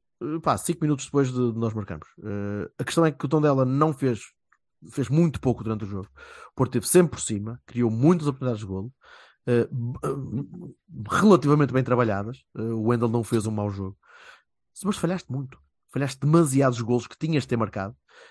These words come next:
Eh, e o Tondela, cada vez que chegava à beira da área, e tu defendes muito mal. Eh, Romão e José Pedro é, é, é, é uma dupla para, para meter medo ao, ao Folha, e não é aos outros. Eh,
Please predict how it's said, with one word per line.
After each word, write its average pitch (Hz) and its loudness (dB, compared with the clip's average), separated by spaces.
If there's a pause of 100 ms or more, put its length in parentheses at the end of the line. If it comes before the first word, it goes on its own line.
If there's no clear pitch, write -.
(140)
Eh, 160 0
e 196 0
o 196 2
Tondela, 147 0
cada 175 0
vez 165 -4
que - -8
chegava 165 0
à 165 2
beira 170 2
da 170 0 (120)
área, 202 0 (460)
e 107 -16
tu - -10
defendes 110 -6
muito 117 -4
mal. 95 -8 (100)
Eh, 98 -12 (100)
Romão 120 -2
e 117 -2
José 110 -4
Pedro 107 -6
é, 104 -6
é, 104 -8
é, 101 -10 (180)
é 101 -8
uma 98 -10
dupla 98 -8
para, 92 -8
para 92 -10
meter 98 -6
medo 98 -6 (200)
ao, 95 -8
ao 98 -8
Folha, 101 -6 (140)
e 101 -12
não 98 -6
é 98 -4
aos 98 -6
outros. 95 -8 (1200)
Eh, 95 0